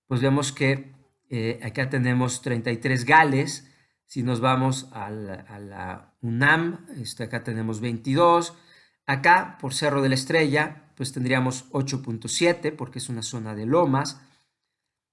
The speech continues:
Y luego acá, eh, en Xochimilco podemos hablar de cincuenta y cuatro, pero lo más fuerte se sintió con sesenta y un gales aquí, en esta parte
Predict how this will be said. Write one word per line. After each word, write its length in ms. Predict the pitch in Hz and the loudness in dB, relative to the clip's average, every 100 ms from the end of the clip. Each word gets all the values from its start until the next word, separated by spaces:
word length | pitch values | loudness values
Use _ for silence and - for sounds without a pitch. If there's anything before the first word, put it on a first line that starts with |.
| _ - | _ 0
Y 100 | 131 | 4
luego 280 | 143 147 | 6 6
acá, 520 | 143 143 139 139 - _ | 4 4 4 2 -6 _
eh, 160 | 135 123 | -10 -8
en 100 | 127 | -8
Xochimilco 920 | - 135 - 127 139 156 147 147 139 135 | -8 -8 -6 0 2 2 0 0 0 0
podemos 480 | 117 117 113 110 | -2 -2 -4 -8
hablar 300 | 123 117 117 | -6 -4 -4
de 100 | 117 | -6
cincuenta 500 | 110 127 110 120 110 | -8 -8 -8 -8 -6
y 60 | 127 | -6
cuatro, 500 | 156 165 160 147 151 - - _ - | 2 2 2 -2 -6 -12 -20 _ -2
pero 180 | 143 | 2
lo 120 | 143 143 | 4 4
más 180 | 185 | 2
fuerte 380 | - 180 165 180 | 2 2 2 -2
se 120 | - | -4
sintió 720 | 151 156 147 151 156 - _ _ | -4 -4 -2 -2 -2 -8 _ _
con 160 | - 120 | -8 -6
sesenta 360 | 131 135 127 127 | -4 -4 -2 -2
y 100 | 147 | 0
un 100 | 156 | 2
gales 540 | 151 143 147 - - _ _ _ _ _ | 4 4 0 -6 -14 _ _ _ _ _
aquí, 520 | 131 135 139 139 - - _ | -6 0 2 2 -2 -18 _
en 160 | 120 123 | -6 -4
esta 300 | 131 160 151 | -4 -4 0
parte 500 | 151 135 139 165 | 2 2 0 -4